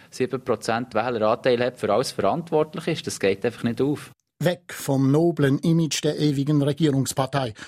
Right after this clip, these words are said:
Speaker 2: Schluss mit dem ständigen nach rechts und links schielen, fordert Wasserfallen. Einfach geradeaus und zwar mit Vollgas.
Speaker 1: Paradebeispiel ist für mich der Staatsvertrag mit den U S A gewesen.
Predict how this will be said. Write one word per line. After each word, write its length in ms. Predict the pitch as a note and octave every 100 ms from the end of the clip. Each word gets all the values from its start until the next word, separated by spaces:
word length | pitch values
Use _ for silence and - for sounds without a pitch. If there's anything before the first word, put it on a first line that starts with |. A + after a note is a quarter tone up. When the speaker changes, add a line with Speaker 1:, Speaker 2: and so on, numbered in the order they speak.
| -
Speaker 2:
Schluss 420 | - G#3+ G#3 -
mit 180 | F3 D#3
dem 200 | D3 C#3+
ständigen 600 | - - E3+ D#3+ D3 C3 - -
nach 280 | C3 B2+ -
rechts 440 | D3 D3 - -
und 280 | - B2+ A2+
links 320 | C3+ D3+ -
schielen, 520 | - C3+ B2+ A#2+ A2+ - _ _
fordert 420 | - C3 C3+ C3+
Wasserfallen. 680 | D3 - C#3 C3 C3 B2+ - _ _ -
Einfach 460 | D#3+ D#3 D3 C3
geradeaus 680 | - C3 A#2+ B2+ A#2 A#2+ -
und 120 | B2
zwar 180 | - A2+
mit 180 | B2+ C#3+
Vollgas. 600 | C3+ G2+ G2+ A2 - - _ -
Speaker 1:
Paradebeispiel 800 | A2+ B2+ C#3+ A#2+ C#3 - D3 C3+
ist 100 | -
für 120 | B2
mich 300 | A#2+ C#3 C#3 - _
der 60 | G#2+
Staatsvertrag 800 | - A#2+ C3+ - - B2 A#2+ B2+
mit 180 | G#2+ -
den 140 | A2+
U 100 | D#3
S 180 | E3 -
A 100 | D#3+
gewesen. 380 | D#3 - F3 -